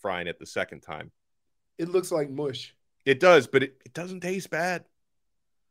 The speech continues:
Speaker 2: I'm
Speaker 1: It's
Speaker 2: not,
Speaker 1: basically
Speaker 2: I like,
Speaker 1: mush
Speaker 2: I
Speaker 1: pinto
Speaker 2: think
Speaker 1: beans.
Speaker 2: a lot of the foods that I don't like,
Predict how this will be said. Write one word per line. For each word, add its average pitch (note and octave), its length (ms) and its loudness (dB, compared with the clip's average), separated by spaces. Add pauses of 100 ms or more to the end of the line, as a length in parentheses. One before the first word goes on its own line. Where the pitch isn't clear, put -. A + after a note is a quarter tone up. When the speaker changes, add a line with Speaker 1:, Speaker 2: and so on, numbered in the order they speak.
(360)
Speaker 2:
I'm D#3 40 4
Speaker 1:
It's D#3 80 2
Speaker 2:
not, E4 100 6
Speaker 1:
basically G#3+ 280 6
Speaker 2:
I F3 60 6
like, C4 120 6
Speaker 1:
mush - 260 4
Speaker 2:
I D#4+ 100 10
Speaker 1:
pinto F#4 140 4
Speaker 2:
think D4+ 160 6
Speaker 1:
beans. F3 180 -8 (280)
Speaker 2:
a F#3 60 8
lot C#4+ 260 4
of C4+ 60 0
the B3+ 100 4
foods C4 460 -2
that G3 220 6
I G#3 100 6
don't G#3+ 300 0
like, F#3 500 0